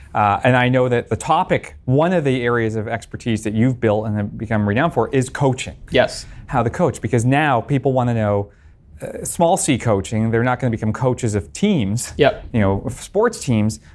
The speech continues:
Speaker 1: but the ability to coach people to achieve high performance, I believe,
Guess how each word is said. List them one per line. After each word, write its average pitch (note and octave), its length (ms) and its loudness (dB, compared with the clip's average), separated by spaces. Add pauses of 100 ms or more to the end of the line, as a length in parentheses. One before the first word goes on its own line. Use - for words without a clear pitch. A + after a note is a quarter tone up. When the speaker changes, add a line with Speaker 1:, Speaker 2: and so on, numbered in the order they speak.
(120)
Speaker 1:
but C3 320 0
the C3 140 4
ability C#3 340 2
to A2+ 80 0
coach E3+ 420 -2
people A2 360 -2
to A#2+ 160 -2
achieve A#2 340 0
high A2 160 0
performance, G#2+ 540 0
I G#2+ 80 0
believe, G#2 360 0